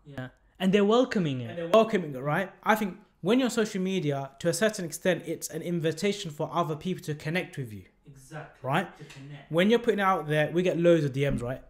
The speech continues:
Speaker 1: Mm.
Speaker 2: And it's permission for you guys, for other people, like, "Okay, this individual's here, we can engage with them, and this social media, their feed is like this, this is their bio," right?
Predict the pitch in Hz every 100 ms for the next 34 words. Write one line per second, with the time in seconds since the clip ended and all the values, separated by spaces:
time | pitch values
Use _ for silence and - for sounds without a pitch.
0 | - 165 151 147 _ _ - 165 160 175
1 | 170 - _ _ _ - 185 202 214 202
2 | 160 - 165 180 156 175 - 170 165 160
3 | 170 151 147 147 156 151 143 - 170 156
4 | 143 - 143 135 - 170 160 147 135 147
5 | 135 127 131 127 127 135 147 - - 151
6 | 151 147 135 147 147 147 131 127 127 135
7 | - 131 131 127 123 131 113 110 131